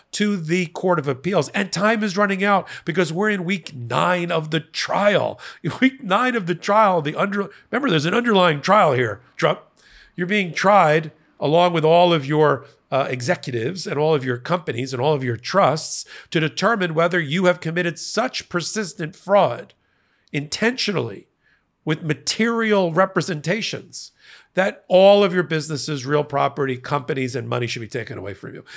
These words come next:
I mean, there's no other way to put this case. This is the case being prosecuted by the New York Attorney General, Letitia James. It's civil,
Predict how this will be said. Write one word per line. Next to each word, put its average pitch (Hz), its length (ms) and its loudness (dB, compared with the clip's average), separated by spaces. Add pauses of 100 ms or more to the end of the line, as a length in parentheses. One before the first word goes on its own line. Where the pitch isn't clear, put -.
(140)
I - 40 -8
mean, 247 120 0
there's 208 160 2
no 294 160 6
other 254 200 4
way 202 160 2
to 165 80 2
put 160 260 0
this 127 180 -4
case. - 500 -12 (320)
This - 160 -4
is 190 140 -6
the 196 80 0
case 165 280 -2
being - 220 -8
prosecuted 156 560 -2
by 151 100 -2
the 117 120 -6
New 135 100 -6
York 147 220 -2
Attorney 110 240 -6
General, 180 440 0 (220)
Letitia 127 640 -6 (240)
James. 113 400 -10
It's 120 160 -10
civil, 233 640 0